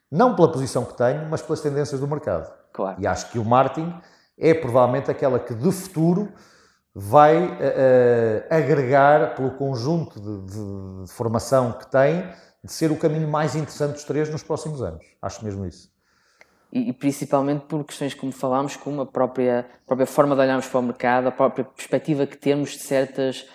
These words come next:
Speaker 2: de certas situações, e naturalmente é importante numa empresa.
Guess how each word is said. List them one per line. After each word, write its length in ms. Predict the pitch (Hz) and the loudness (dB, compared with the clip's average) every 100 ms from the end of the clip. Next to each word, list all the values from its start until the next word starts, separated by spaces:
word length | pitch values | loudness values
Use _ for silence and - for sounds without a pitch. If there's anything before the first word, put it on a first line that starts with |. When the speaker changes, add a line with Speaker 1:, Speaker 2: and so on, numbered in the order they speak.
| - _ | -20 _
Speaker 2:
de 80 | - | 2
certas 300 | 143 135 135 | 4 4 0
situações, 680 | 147 123 135 - 135 143 143 | -2 -2 -4 -2 -2 -2 -2
e 60 | |
naturalmente 680 | 143 143 139 135 139 143 - | -2 0 0 0 -2 -4 -8
é 80 | - | -4
importante 560 | 123 120 - 131 120 - - | -4 -4 -2 0 -2 -8 -14
numa 220 | 104 120 | -6 -4
empresa. 500 | 117 127 117 107 | -2 0 0 -2